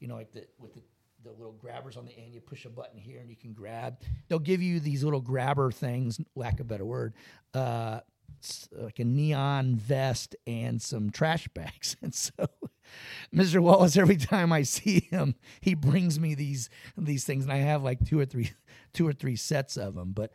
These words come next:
uh, he's just a great guy, and he, he, he goes, like, to the nursing homes, and he does, like, th-, brings them meals, and, like, I'm always, I always say to him, I give him a lot of crap. I'm like, "Shouldn't people be bringing you meals at your age?" And he just helps out at local nursing homes.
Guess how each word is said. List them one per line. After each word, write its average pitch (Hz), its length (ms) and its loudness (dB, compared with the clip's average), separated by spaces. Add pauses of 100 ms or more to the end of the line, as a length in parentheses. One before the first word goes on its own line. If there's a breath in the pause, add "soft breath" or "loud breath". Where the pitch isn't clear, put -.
(420 loud breath)
uh, 147 320 0
he's 185 260 0
just 202 200 -4
a 170 60 -8
great 160 340 -8
guy, - 120 -10
and 170 160 2
he, 175 200 2
he, 170 180 -4 (240 loud breath)
he 208 100 -2
goes, 196 280 4
like, 175 160 -2
to 165 100 -4
the 151 100 4
nursing 156 440 0
homes, 123 320 2
and 127 80 -4
he 139 60 -4
does, 143 240 -4
like, 135 240 -4 (140)
th-, 135 220 -12
brings 139 380 0
them 139 260 2
meals, 127 640 0
and, 117 220 -4 (160 loud breath)
like, 170 220 -6
I'm 202 200 0
always, 185 220 4
I 175 60 0
always 180 160 4
say 190 140 2
to 175 80 2
him, 131 120 2
I 117 100 2
give 127 140 2
him 131 60 2
a 123 40 0
lot 107 100 0
of 101 80 -6
crap. 170 140 -4
I'm 139 60 -2
like, 110 120 -6 (340 soft breath)
"Shouldn't - 500 -2 (360)
people 165 280 -2
be 147 160 -2
bringing 131 520 0
you 160 200 2
meals 190 520 2
at - 100 -10
your 165 240 0
age?" 180 400 -2
And 117 160 -8 (240 loud breath)
he 202 100 -4
just 185 180 0
helps - 320 -2
out 165 200 -2
at - 140 -10
local 139 300 -4
nursing 151 440 -2
homes. 147 380 2